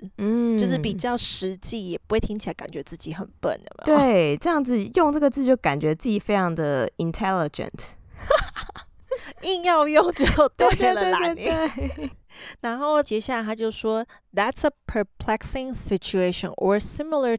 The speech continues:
Speaker 2: to saying, 'I'm confused.' We could say, 'I'm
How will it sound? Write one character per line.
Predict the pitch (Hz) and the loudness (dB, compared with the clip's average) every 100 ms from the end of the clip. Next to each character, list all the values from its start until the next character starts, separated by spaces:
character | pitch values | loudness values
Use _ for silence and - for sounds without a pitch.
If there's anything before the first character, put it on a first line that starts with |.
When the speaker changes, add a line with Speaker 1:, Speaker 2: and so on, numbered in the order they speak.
| - | -2
Speaker 2:
to | 208 | -2
saying, | 190 - 202 196 196 196 202 - | 0 0 0 2 -2 -4 -8 -6
'I'm | 208 220 | -6 -6
confused.' | - 240 - 302 302 175 156 - _ _ _ - | -12 -16 -2 0 2 0 -4 -12 _ _ _ -2
We | 202 | -2
could | - 190 | 0 -4
say, | - 196 175 - | -2 -2 -2 -4
'I'm | 180 190 | -4 -6